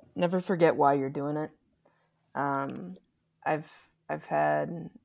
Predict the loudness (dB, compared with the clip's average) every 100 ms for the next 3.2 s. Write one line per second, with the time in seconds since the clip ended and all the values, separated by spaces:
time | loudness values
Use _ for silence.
0 | _ _ _ _ _ _ _ _ _ _
1 | _ 0 0 0 -4 -4 -4 -6 -4 -4
2 | -4 -4 -6 -8 -12 -12 -10 -6 -4 -4
3 | -6 -12